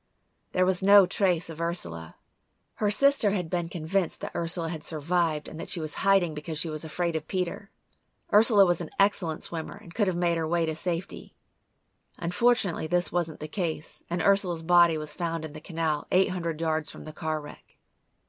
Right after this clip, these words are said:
It took four days for police to find her body.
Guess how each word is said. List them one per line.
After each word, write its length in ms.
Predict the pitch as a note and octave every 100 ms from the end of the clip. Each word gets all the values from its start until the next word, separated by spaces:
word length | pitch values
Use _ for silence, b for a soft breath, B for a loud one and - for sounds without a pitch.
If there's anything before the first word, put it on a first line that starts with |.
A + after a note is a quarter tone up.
| -
It 120 | -
took 200 | G3+ -
four 280 | - G3+ G3+
days 340 | F#3+ F3 D#3
for 100 | -
police 320 | D#3 E3+ E3 -
to 100 | D#3+
find 300 | D#3 D#3 D3+
her 80 |
body. 480 | D3 D#3+ D#3 D#3 -